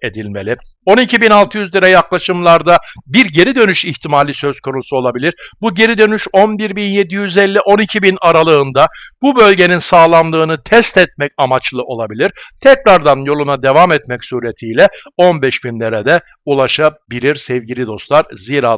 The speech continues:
dolar bazında ne kadar ucuz kaldığımızı birazdan, eee, göreceksiniz. Buradaki grafiğim arkadaşlar farklı bir Fibonacci çizimi. On bin üç yüz seviyesinin, eee, bir destek konumunda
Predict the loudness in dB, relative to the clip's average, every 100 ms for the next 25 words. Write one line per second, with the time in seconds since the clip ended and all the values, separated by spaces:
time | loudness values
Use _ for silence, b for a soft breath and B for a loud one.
0 | -4 -2 0 0 -6 -14 -8 -2 -2 B
1 | B B -2 0 -2 -6 -8 -10 -10 -8
2 | -6 -6 -12 -12 -6 -2 -2 B B -2
3 | 2 2 0 -4 -4 -4 -6 -2 0 -2
4 | -2 -6 -6 -8 -10 -10 -14 -6 -6 -6
5 | -8 -12 -12 -10 -10 -10 B B B -8
6 | -2 -2 0 0 0 0 0 0 0 0
7 | -2 0 -2 2 0 0 -2 -2 -2 _
8 | -12 -4 0 2 0 -2 -10 -10 -8 -2
9 | 0 -2 B B 2 4 2 -4 -4 -8
10 | -4 -2 0 -2 -2 -4 -4 -6 B B
11 | 2 6 4 2 -6 0 0 2 -2 -2
12 | -4 -2 -4 -4